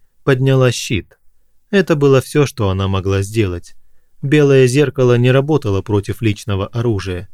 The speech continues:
Им можно было отразить только летящее в тебя заклинание. Но нападающего щит всё же задержал. Добраться до меня и Полли он пока не мог. Андрей и Анатоль сражались с чёрными на мечах,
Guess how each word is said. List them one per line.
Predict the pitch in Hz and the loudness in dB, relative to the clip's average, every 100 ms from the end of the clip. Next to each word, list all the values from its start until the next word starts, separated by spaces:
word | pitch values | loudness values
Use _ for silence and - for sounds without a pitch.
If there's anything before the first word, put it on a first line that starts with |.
| - - - _ | -20 -20 -20 _
Им | 175 165 | 2 4
можно | 151 151 143 | 2 2 2
было | 131 139 131 | 2 4 4
отразить | 120 117 113 123 123 | 2 0 0 -2 -2
только | - 120 107 | 0 0 2
летящее | 113 107 117 110 - 117 107 | 0 0 0 -2 -2 -2 -2
в | |
тебя | - 107 101 | -4 -4 -2
заклинание. | 95 104 113 120 98 90 90 95 - _ - - - - | -2 -2 -2 -2 -4 -6 -10 -12 -18 _ -20 -20 -14 -2
Но | 139 | 2
нападающего | 156 147 147 127 147 147 156 143 | 2 2 2 2 0 0 -2 -2
щит | 139 - 147 - | -2 -4 -6 -6
всё | - 135 127 | -2 0 2
же | 127 | 2
задержал. | 127 127 147 127 90 85 - _ - - - | 2 0 -2 -2 -6 -8 -18 _ -20 -16 -4
Добраться | 175 143 143 127 123 | 0 2 2 0 -2
до | 110 | 0
меня | 113 110 107 | 0 0 -2
и | 104 110 | -2 -8
Полли | - 131 123 110 104 - - | 2 2 4 0 -4 -14 -4
он | 147 143 | -2 -2
пока | 147 143 101 | -4 -4 -4
не | 101 117 | -2 -2
мог. | 95 98 _ _ _ - _ _ | -4 -10 _ _ _ -20 _ _
Андрей | 127 123 123 127 | 0 2 4 2
и | 131 | 2
Анатоль | 123 120 123 - 156 | 0 0 0 0 0
сражались | - 110 107 131 127 - | 0 -2 0 2 0 -2
с | |
чёрными | - 131 135 127 123 | -4 0 2 2 2
на | 123 | 2
мечах, | 127 147 - 110 90 | 2 -2 -2 -4 -4